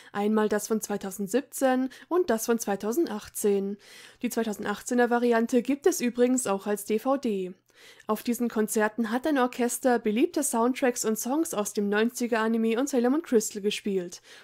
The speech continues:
Sogar ein paar Musical-Songs waren mit dabei. Ein paar der Songs wurden auch live gesungen.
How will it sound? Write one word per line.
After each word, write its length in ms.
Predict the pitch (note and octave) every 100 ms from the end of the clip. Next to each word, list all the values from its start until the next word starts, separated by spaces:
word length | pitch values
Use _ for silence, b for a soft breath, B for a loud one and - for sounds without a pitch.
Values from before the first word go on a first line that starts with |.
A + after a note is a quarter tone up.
| -
Sogar 240 | G#3+ G3+
ein 140 | G#3
paar 120 | G3+ A#3
Musical-Songs 840 | A#3 C4 F#4+ C#4+ A#3+ G#3+ G3 -
waren 240 | G3+ G3
mit 160 | G3 G3
dabei. 420 | G3+ G3+ F#3+ F#3 - B B B B
Ein 140 | G#3 G#3
paar 180 | A3
der 140 | C4+ D4
Songs 400 | - A#3+ B3 -
wurden 180 | B3+ C#4
auch 200 | E4+ A#3+
live 320 | G#3 G3 -
gesungen. 580 | G#3+ G3+ G3 F#3+ F#3